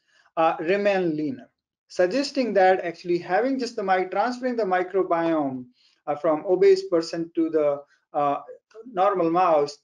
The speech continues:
can increase the, uh, risk or increase the propensity to gain the more,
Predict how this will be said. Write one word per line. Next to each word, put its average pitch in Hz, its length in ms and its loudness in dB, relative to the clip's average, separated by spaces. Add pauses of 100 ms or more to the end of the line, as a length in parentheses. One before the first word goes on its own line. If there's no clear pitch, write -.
(140)
can 151 280 -2
increase 185 480 -4
the, 170 320 4 (280)
uh, 143 240 0
risk 180 500 2
or 156 380 4
increase 170 400 -6
the 175 100 0
propensity 160 600 -2
to 143 160 -18
gain 147 360 -6
the 139 100 0
more, 139 460 -4